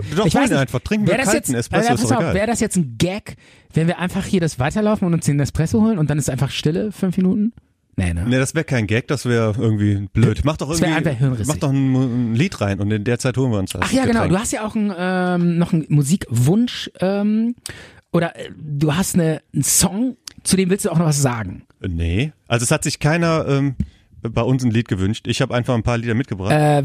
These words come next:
Speaker 2: wie? Sollte sich einer ein Lied wünschen?
Speaker 1: Nee, aber hast du doch gesagt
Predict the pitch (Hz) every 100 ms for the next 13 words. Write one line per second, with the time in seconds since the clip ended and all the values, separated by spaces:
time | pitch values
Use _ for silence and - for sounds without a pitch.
0 | 135 160 131 147 143 139 139 127 170 196
1 | 202 240 - _ _ _ 170 226 87 -
2 | _ - 123 131 - 127 131 147 151 -